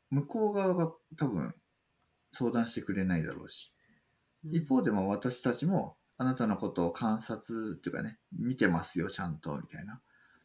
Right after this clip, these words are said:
Speaker 1: 「目をそらさずに見てますよ」って、あんまじっとは見てないけど。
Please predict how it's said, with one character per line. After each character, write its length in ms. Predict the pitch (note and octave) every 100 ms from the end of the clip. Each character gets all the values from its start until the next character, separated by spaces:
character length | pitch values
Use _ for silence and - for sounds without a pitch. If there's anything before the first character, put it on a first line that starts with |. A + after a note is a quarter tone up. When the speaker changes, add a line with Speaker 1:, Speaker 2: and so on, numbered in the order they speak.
| -
Speaker 1:
「目 140 | G2+
を 160 | F2+ C#2+
そ 160 | - G#2+
ら 80 |
さ 140 | G2+ G#2+
ず 200 | G#2+ G2
に 80 | F#2+
見 120 | G#2+
て 100 | G#2
ま 160 | G2+
す 140 | G#2 G#2+
よ」 260 | G#2+ G#2+ G#2+
っ 60 |
て、 140 | - F#2+
あ 60 |
ん 40 | A2+
ま 80 |
じ 140 | A#2 A#2+
っ 60 | A#2+
と 80 |
は 80 | F#2+
見 100 | F2+
て 100 | E2
な 120 | E2+
い 40 | -
け 120 | -
ど。 160 | -